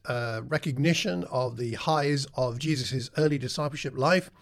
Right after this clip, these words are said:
We find that when Jesus asks his disciples, "Who do people say I am?" and they say, some say John the Baptist, Elijah, one of the prophets, and he asks them, "Who do you say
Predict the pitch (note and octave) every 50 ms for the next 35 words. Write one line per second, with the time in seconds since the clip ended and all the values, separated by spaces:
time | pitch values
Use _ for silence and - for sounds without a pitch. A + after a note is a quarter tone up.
0 | - - - - - - _ _ - D3 C#3 - - F3+ F3 D#3+ D3+ D3+ D3 C#3+
1 | C3+ E3+ G#3+ A3+ F#3+ D#3 B2+ D#3 E3 F#3+ F#3 - - - - - B2+ A2 - -
2 | A#2+ - - E3+ F3 D#3 - D#3 C3+ A2+ - - - - - - - - - _
3 | - - D#3+ E3+ F3 E3+ D#3+ E3 D#3+ C#3+ C#3+ - - D3+ C3+ B2 A#2 A2+ A2+ A#2
4 | - - E3+ F3 E3+ F3 F3 E3+ E3 D3+ D3 C#3+ - - D3 C#3 C#3+ C#3 C#3 C#3
5 | C3+ - C#3 B2+ B2 B2 A2+ G#2+ B2+ G#2+ G#2+ C#3 D#3+ E3 D3+ D3 - D3+ C#3+ C#3
6 | C3+ - B2+ A#2 B2+ D3 D3+ D3+ D3 C#3+ D3 C#3 C#3 C3+ C3+ B2 A#2+ A#2+ A2 A2+
7 | - F3+ F3 D#3+ - C#3+ B2 - - A#2 B2 D3 D3+ D#3 D#3+ D#3 C3+ - - -
8 | - D3 C3 - - E3 E3+ C#3 C#3 B2 A#2+ E3 A#3 C4+ C4+ - - - A2 F2+
9 | - G#2+ -